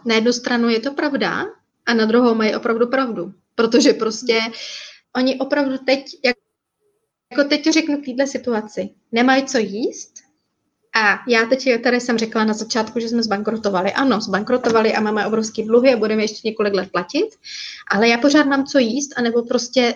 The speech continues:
si můžu říct někde o půjčku, nebo mě půjčí třeba máma moje, nebo něco, ale oni nemají kde si říct. Takže já op-, opravdu pořád i v jejich očích, anebo i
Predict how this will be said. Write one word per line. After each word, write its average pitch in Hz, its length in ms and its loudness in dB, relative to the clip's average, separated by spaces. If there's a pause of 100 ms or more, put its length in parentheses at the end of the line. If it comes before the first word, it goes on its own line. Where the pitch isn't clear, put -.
(100)
si - 180 -2
můžu 233 240 4
říct 226 200 0
někde 196 260 -2
o 208 80 -8
půjčku, 302 460 -2
nebo 220 200 0
mě 202 160 -2
půjčí 214 340 -8
třeba 185 260 -4
máma 254 320 4
moje, 247 300 4
nebo 185 180 0
něco, 269 520 -2
ale 220 180 2
oni 220 200 2
nemají 247 280 4
kde 269 140 4
si 269 160 2
říct. 233 380 -2 (460)
Takže 233 180 4
já 233 120 2
op-, 240 260 -2
opravdu 269 460 0
pořád 220 480 0
i 233 80 -2
v 214 40 -2
jejich 254 220 2
očích, 202 580 -6
anebo 226 380 2
i - 20 4